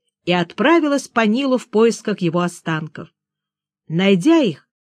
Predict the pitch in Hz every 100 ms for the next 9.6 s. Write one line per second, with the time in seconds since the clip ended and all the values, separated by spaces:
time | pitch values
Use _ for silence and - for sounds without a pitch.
0 | _ _ _ - 214 285 277 262 240 240
1 | 285 277 254 254 233 _ - - 240 226
2 | 233 208 254 - 233 233 214 240 220 -
3 | 277 320 - - - - _ _ _ 185
4 | 196 233 214 262 254 233 - 202 - -
5 | 320 339 - _ - - 220 202 247 262
6 | 214 233 208 160 160 131 - _ _ _
7 | _ _ _ _ _ _ _ _ _ -
8 | - 214 226 - - 247 240 226 220 196
9 | 202 165 240 247 160 -